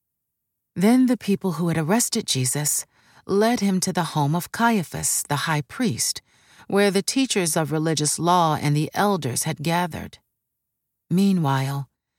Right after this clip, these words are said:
Peter followed him at a distance and came to the high priest's courtyard. He went in and sat with the guards and waited to see how it would all end. Inside,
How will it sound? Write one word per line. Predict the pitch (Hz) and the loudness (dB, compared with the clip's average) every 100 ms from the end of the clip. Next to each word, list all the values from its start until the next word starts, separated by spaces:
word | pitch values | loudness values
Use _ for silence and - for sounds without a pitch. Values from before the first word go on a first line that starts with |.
| _ _ | _ _
Peter | - 233 226 | 0 2 2
followed | 196 - 208 214 202 160 | 0 0 2 2 0 0
him | 175 170 | -2 -2
at | 170 | -2
a | 165 | -2
distance | 147 180 - 156 156 | -2 -2 -2 -2 -2
and | 160 160 | -2 -4
came | - 196 196 | -2 0 0
to | - | 0
the | 156 147 156 | -2 -2 -2
high | 147 | -4
priest's | - 160 143 - - | -4 -4 -2 -2 -2
courtyard. | 208 220 160 143 147 - - _ _ _ _ _ _ | -2 -4 -2 -4 -4 -8 -16 _ _ _ _ _ _
He | 214 220 | 2 4
went | 220 214 | 4 2
in | 226 226 | 2 2
and | 202 175 | 2 0
sat | 156 - 208 208 | 0 2 2 0
with | 170 - | -2 -4
the | |
guards | 156 170 180 156 151 - _ _ - - | -2 0 0 0 -2 -6 _ _ -8 0
and | 190 185 | 2 4
waited | 214 254 262 | 2 2 0
to | 240 | -2
see | - - 175 156 143 | -2 0 0 0 -2
how | 147 156 160 | 0 0 0
it | 165 | -2
would | 160 156 | -4 -2
all | 151 175 175 - | 0 0 0 -2
end. | 170 165 147 135 - _ _ _ _ _ _ _ | 0 0 -2 -6 -12 _ _ _ _ _ _ _
Inside, | 139 143 - 131 135 147 160 | 0 2 2 0 0 -2 -6